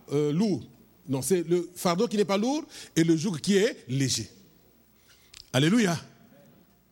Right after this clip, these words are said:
Le fardeau est comment ? Lourd. Le joug est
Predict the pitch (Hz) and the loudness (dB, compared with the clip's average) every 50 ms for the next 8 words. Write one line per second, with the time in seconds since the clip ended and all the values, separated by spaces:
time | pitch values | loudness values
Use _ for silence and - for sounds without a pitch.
0 | _ _ _ _ _ _ _ _ _ _ _ _ _ _ _ _ - 196 202 226 | _ _ _ _ _ _ _ _ _ _ _ _ _ _ _ _ 0 2 2 2
1 | 220 220 269 262 - 254 240 226 233 254 330 370 - - - _ _ _ _ _ | 0 0 0 0 2 2 2 2 2 0 0 -2 -6 -12 -20 _ _ _ _ _
2 | _ _ _ _ _ _ - 175 262 285 226 165 123 104 95 - - _ _ _ | _ _ _ _ _ _ 0 2 2 2 2 0 -4 -6 -12 -16 -20 _ _ _
3 | _ _ _ _ _ _ _ _ _ _ _ _ _ _ _ _ _ _ - 160 | _ _ _ _ _ _ _ _ _ _ _ _ _ _ _ _ _ _ 2 2
4 | 190 196 170 185 262 208 170 - 196 208 220 240 294 | 2 2 2 0 -2 -4 -2 0 0 2 2 2 0